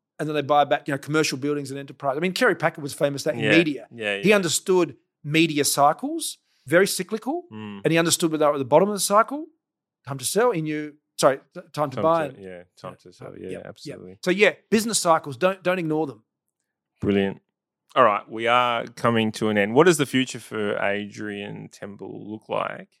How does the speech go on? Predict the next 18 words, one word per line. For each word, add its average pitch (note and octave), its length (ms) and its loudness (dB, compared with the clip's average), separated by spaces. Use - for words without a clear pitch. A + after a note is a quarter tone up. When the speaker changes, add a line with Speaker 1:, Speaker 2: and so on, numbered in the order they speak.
Speaker 1:
Well D3+ 280 2
Speaker 2:
And G#2 360 2
Thompson G#2+ 340 -8
Gear? - 260 -14
Speaker 1:
Well, E3 440 2
uh, F#3 120 -12
look, D#3+ 240 -2
I, F3+ 300 2
I E3 120 4
can E3 180 -6
absolutely G3 540 0
guarantee D#3+ 800 -4
that D#3+ 180 0
this D3+ 200 4
firm D3+ 600 0
will C#3+ 180 -2
be C#3 160 -2
better D#3+ 640 2